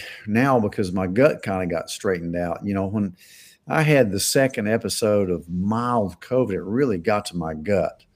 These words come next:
And that's one of the things that I credit with really, uh, helping get my gut microbiome back to normal. So it really does have a lot of beneficial, uh, ingredients in it. Um,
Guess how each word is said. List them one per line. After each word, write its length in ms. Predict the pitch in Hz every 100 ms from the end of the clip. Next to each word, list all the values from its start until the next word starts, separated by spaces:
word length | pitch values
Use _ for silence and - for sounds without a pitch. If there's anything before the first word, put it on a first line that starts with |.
| _ _ _ _ -
And 380 | 92 90 90 90
that's 240 | 117 -
one 120 | 113
of 80 | 95
the 60 | -
things 300 | 98 95 87
that 140 | 85 -
I 120 | 92
credit 480 | - - 104 95 92
with 180 | 85 92
really, 400 | 95 90 82 _ _ _ _ _ _ -
uh, 120 | 90
helping 340 | 101 101 95
get 220 | 90 95 -
my 320 | 87 85 85 _ -
gut 320 | 92 101 -
microbiome 720 | 95 101 - 87 90 98 85
back 240 | 87 90 -
to 160 | 76
normal. 460 | 80 92 90 71 76
So 500 | - - 87 85 85 _ _ _ _ _ _ - -
it 160 | 90
really 340 | 95 117 120 98
does 300 | 107 104 110
have 180 | 90
a 20 | 85
lot 280 | 90 90 90
of 80 |
beneficial, 680 | 78 90 87 92 87 80 78 _ _ _ _ _ _ 90
uh, 320 | 82 80 80 - _
ingredients 680 | - 90 82 92 90 85 -
in 160 | 80 76
it. 100 | - _ _ _ _ _ _ 95
Um, 560 | 85 82 80 80 80